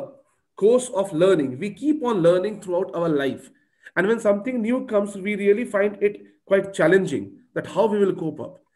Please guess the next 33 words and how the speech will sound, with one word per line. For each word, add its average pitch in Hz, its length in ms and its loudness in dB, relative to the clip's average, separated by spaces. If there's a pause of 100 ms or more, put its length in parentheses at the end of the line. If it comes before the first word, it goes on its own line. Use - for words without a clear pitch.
(120)
There 185 160 6
is 202 100 0
a 208 40 2
lot 214 300 0
of - 180 -8
inertia 214 560 0
within 170 320 -4
us. 120 240 -12 (240)
Some 240 240 0
of 247 160 0
us 220 320 -2
are 180 140 -2
very 185 240 0
good 208 320 -2
in 190 240 -2
overcoming 180 520 -2
this 202 160 -4
inertia. 190 680 -4 (100)
Some 214 300 -4
of 202 180 -8
us 165 200 -4
need 151 300 -6
time. 185 420 -2 (640)
So 202 140 -2
here, 277 400 0
I 214 120 2
think 214 340 -8 (100)
all 208 200 0
of 226 160 -4
us 208 140 -2
need 180 240 -10
to 208 60 -8 (140)
collaborate, 165 800 0